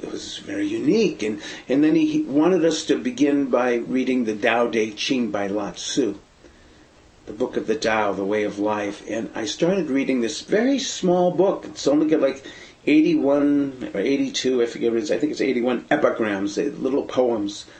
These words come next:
little sayings about life, little reflections about life, and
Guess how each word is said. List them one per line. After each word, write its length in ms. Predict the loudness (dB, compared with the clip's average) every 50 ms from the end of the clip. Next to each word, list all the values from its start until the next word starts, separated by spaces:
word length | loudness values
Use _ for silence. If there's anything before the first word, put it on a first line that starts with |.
| -20 -20 -20 -8 0
little 360 | 2 4 4 4 4 2 -2 -4 -12 -16 -12
sayings 680 | -8 -4 2 4 4 6 6 4 2 2 0 -2 -2
about 320 | 0 0 0 0 0 -2
life, 760 | -2 0 0 2 0 0 -2 -6 -14 -18 -20 -20 -20 -14 -6
little 220 | -4 0 2 2
reflections 800 | 2 0 -2 -2 0 0 0 2 2 -2 -2 -2 -2 -4 -4 -2
about 260 | 0 0 2 2 2
life, 260 | 2 2 2 2 0
and 180 | 0 -2 -2